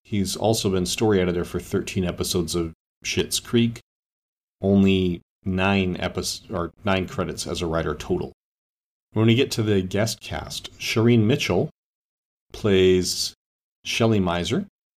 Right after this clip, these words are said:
We've seen her in The X-Files before. She was Billy LaPierre in Sein and Zeit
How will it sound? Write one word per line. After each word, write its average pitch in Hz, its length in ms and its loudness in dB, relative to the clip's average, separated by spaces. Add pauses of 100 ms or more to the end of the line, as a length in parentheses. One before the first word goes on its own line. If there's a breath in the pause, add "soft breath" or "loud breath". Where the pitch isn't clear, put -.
(520)
We've 104 320 4 (140)
seen 113 640 4 (240)
her 107 260 4
in 98 240 2
The 98 100 2
X-Files 98 460 0
before. - 580 -6
She - 240 -4
was 87 260 -2
Billy 92 260 2
LaPierre 87 680 -2 (320)
in 87 320 -4
Sein 82 340 -2
and 82 140 -6
Zeit 85 360 0